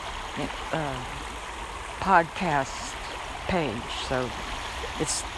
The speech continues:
the Mary Christopher podcast on Podbean. Okay, so, um, I'm gonna put my stuff down and then get down on a rock close to the water, or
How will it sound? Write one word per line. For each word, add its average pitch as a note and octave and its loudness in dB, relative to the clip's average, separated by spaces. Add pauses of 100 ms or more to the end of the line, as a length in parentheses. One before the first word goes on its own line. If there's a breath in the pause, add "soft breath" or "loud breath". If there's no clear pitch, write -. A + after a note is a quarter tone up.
(320)
the E3+ 6
Mary F#3 6
Christopher E3 0 (840)
podcast G3+ 4 (160)
on F3+ 4
Podbean. F#3+ 0 (1800)
Okay, C#3+ -2
so, C3 2 (280)
um, D#3+ 8 (220)
I'm F#3+ 8
gonna F3+ 4
put - 0
my E3 4
stuff - 0
down F3 4 (800)
and E3 2
then E3+ 4
get D3 4
down E3+ 4 (140)
on E3 4
a D3+ 0
rock F#3 6 (1900)
close F3 0
to - -4
the D#3 0
water, F3 6
or G3 4